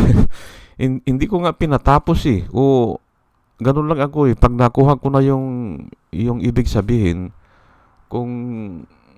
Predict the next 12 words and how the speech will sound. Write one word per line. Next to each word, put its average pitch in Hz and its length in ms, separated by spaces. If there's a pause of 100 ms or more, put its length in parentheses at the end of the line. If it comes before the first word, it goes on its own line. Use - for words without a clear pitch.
(420)
ay, 71 160
wala 78 240
namang 113 340
ibig 113 300
sabihin 117 560
yan 135 80
eh. 98 120 (120)
Yung, 120 120 (220)
eh, - 460 (160)
yung 113 400
mga 117 240
ganyan. 101 560